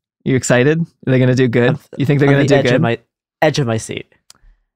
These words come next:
Speaker 1: They use it as a fishing expedition for more information about Earth First activists.
Speaker 2: Uh-huh. I, I, I bet they do.
Speaker 1: Around this time, uh, a newspaper gets a letter taking responsibility for the action.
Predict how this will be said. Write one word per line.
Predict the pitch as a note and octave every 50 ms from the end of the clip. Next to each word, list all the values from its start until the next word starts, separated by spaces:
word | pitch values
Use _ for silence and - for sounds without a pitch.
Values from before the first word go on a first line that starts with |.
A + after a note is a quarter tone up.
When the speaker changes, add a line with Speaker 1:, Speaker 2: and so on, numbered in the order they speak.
| _ _ -
Speaker 1:
They | - D3+ D#3
use | D#3+ E3 E3+ F#3 F#3
it | G3 F3
as | F3+ F3+ F3
a | F#3
fishing | - - G#3+ F#3+ - - C3+ A#2+
expedition | A#2+ A2+ - - B2+ A#2 B2+ B2 - C#3 B2+
for | A#2+ - C3
more | C3 C3 C#3 C#3
information | C#3+ C#3 D3+ C#3+ C#3+ C#3+ D3 - D#3+
about | C#3 C#3 C3+
Earth | C#3+ D3 C3+ -
First | - D3+ E3+ - -
activists. | - - - - - A2 - A#2 - - - - - _ _ _ _ _ _ _ _ _ _ _ _ _ _ _ _ _ _ _ _ _ _ - - - - - - - -
Speaker 2:
Uh-huh. | - B2+ B2 - B2+ C#3 C3+ - _ -
I, | - C#3 B2 - -
I, | C3+ - - - _ - -
I | D#3+ D3
bet | C#3+ D3 C#3+ -
they | - D#3 D3
do. | C#3+ D#3 D3+ D3+ D3+ E3 - - - _ _ _ - - - - C#4+ C#4+ A3+ A3+ - -
Speaker 1:
Around | G3 F#3+ F#3+ G3 G#3 A#3
this | A3+ G#3+ -
time, | - - D#3+ D3+ C#3+ C#3+ C#3+ A#2 - - -
uh, | D3 B2+ B2 B2 -
a | - C3
newspaper | C3+ C#3+ D#3 D#3+ - - - C3+ - - A#2+ G#2 G#2
gets | B2+ B2 - -
a | B2
letter | A2 A2 A2+ - - G2 -
taking | - B2 - - A2+ - -
responsibility | A#2+ - - B2 A2+ A2+ - - G#2+ G#2 G#2 G2+ - -
for | A#2 - -
the | - - F2+
action. | F2+ - - - - - -